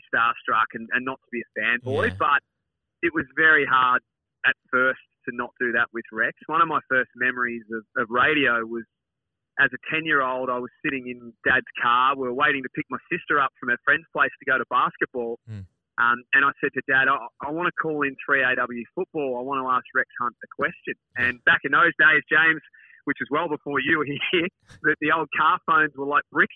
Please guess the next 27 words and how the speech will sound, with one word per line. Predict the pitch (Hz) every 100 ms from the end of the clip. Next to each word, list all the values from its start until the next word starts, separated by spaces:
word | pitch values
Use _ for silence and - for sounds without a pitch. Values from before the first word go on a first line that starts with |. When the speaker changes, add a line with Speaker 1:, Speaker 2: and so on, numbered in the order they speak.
| -
Speaker 1:
that | 160
used | 156 -
to | 135
sit | - 170
Speaker 2:
<laughs> |
Speaker 1:
between | 156 - 156 156 151
the, | 151 147
um, | 143 - -
the, | 147 - -
the | 156
handbrake | 170 190 185 185 175
and | 165
the, | 156 143 170
and | 160
the | 156 -
steering | 175 190 190
wheel. | 190 202 202 _
Speaker 2:
Yeah. | 107 101 - _
Speaker 1:
And | 156 165 170 165 -
I | 160 -
called | 185 185 175
in | 175 175
and, | 165 156
and | 143 143
spoke | - 156 -
to | 143
Rex | 147